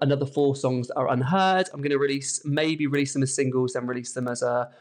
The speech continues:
whole package at the end. I might release maybe three of them as singles. I don't know yet. But yeah, that's not metal. And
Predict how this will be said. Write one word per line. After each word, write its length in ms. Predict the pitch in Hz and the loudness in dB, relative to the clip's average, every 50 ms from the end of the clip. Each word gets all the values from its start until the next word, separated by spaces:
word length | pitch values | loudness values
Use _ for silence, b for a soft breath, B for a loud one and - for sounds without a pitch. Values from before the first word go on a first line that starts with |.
| B B B B | B B B B
whole 140 | - 139 131 | -2 -2 0
package 380 | 131 147 131 135 - 131 131 | 0 -2 -2 -2 -2 -2 0
at 80 | 143 139 | 0 0
the 160 | 135 - - | -2 -2 0
end. 400 | 175 180 175 170 170 175 170 165 - - | 0 0 2 2 2 2 0 0 0 0
I 80 | 135 127 | 0 2
might 220 | 135 139 123 - - - - | 2 2 0 -2 -6 -10 -4
release 360 | 156 135 139 131 131 127 131 - | 0 0 2 2 2 0 0 0
maybe 200 | 135 123 120 120 | 0 0 0 0
three 260 | 120 - - 131 127 | -2 -2 0 0 0
of 60 | 123 | 0
them 100 | 127 120 | 0 -4
as 100 | 120 - | -8 -6
singles. 260 | - 123 123 123 123 127 | -8 -8 -6 -4 -2 0
I 60 | 131 | 0
don't 160 | 135 151 135 | 0 0 0
know 80 | 120 117 | 0 0
yet. 300 | 110 - 78 85 - B B B B B B | 0 0 -2 -2 -4 B B B B B B
But 220 | 156 151 - - - | 0 2 2 2 2
yeah, 180 | 156 160 135 113 | 2 2 2 2
that's 380 | 135 185 202 - 185 - - - | 2 2 2 0 0 -4 -2 0
not 240 | 185 165 170 - | 0 2 2 2
metal. 440 | 143 143 - - - 117 110 123 - - | 0 -2 -2 0 0 0 0 0 0 -2
And 400 | 135 127 123 123 123 120 120 | -2 0 0 2 2 2 0